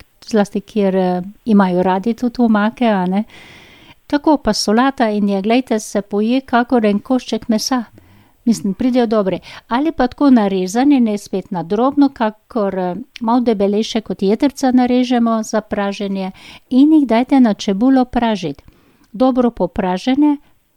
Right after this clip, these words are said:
potem posolite, eh, tudi majhno rezinc paprike dajte gor, en česen strite po teh leželočkih in z zajemalko bodisi juhe, vode, krompirjeve vode,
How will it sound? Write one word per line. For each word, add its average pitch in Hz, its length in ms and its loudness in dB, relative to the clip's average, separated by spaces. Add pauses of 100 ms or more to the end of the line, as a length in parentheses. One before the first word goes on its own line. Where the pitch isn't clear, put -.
(120)
potem 226 340 -4
posolite, 240 840 0 (520)
eh, 202 280 -6 (240)
tudi 302 180 -8
majhno 247 720 0
rezinc 208 420 0
paprike 262 560 -8
dajte 226 360 -4
gor, 208 340 -2
en 196 160 -4
česen 277 440 0
strite 240 500 -4
po 220 180 -6
teh 220 300 -4
leželočkih 202 960 -6 (200)
in 285 200 6
z 240 260 -4
zajemalko 208 640 0
bodisi 190 520 0
juhe, 220 420 0
vode, 196 480 -2
krompirjeve 196 840 0
vode, 269 420 -2